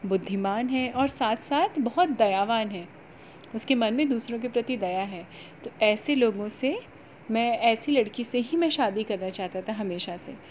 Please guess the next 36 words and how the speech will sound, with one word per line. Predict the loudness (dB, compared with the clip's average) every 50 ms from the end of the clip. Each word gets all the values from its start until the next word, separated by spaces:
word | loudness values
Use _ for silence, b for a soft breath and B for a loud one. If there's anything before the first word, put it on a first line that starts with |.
| B B B B B -4
और | -2 0
राजकुमार | 0 0 -2 -2 -4 -6 -4 -4 -2 0 0 0 0 -2
ने | 0 0 0 0
जाके, | 2 0 0 0 0 -2 0 0 2
युवराज | 4 4 2 2 2 2 2 2 2 0
ने | -2 -2
जाके | -2 0 0 -2 -2 0 0
ये | 0 2 2 0 2
बात | 2 0 -2 -2 -4
अपने | -8 -6 -6 -6 -2
पिताजी | -2 -2 -2 -2 -2 -2 -4 -4
को | -2 -2
बताई | 0 0 2 4 4 4 4 4 0 B B B B B B B B 8
और | 8 8 8
उस | 8 4 4 4
लड़की | 2 2 2 0 -4 -2
से | 0 0 -2
खुशी | -2 0 4 4 6 6 6 6
खुशी | 6 4 2 0 0 2
राजकुमार | 4 4 4 4 2 0 -4 -4 -2 -2 -4 -4
की | -2 -2
शादी | 0 2 2 2 2 2 2
हो | 2 2 2
गई | 2 0 -2 -2 -2 B B B B B B 6
और | 8 8 8 8
उन्होंने | 8 6 4 4 4 4 4 4
बहुत | 6 6 4 4 4 4 6 6 6 6 6 6 4 4 4 2
साल | 2 2 2 2 4 4 4 4
प्यार | 2 2 4 6 6 6 6 4
से, | 4 2 0 0 2 4 4 2
बुद्धिमान | 2 -2 -2 0 0 0 2 2 0 0 -2 -4
सी, | -6 -6 -4 -4 -4
बानी | -4 -2 -2 -2 -2 -2 -2 -4
से, | -4 -2 -2 -2
अक्लमंद | -2 -2 -2 -2 -2 -2 -2 -2 -4 -6 -8 -8
से | -4 -2 -2 -2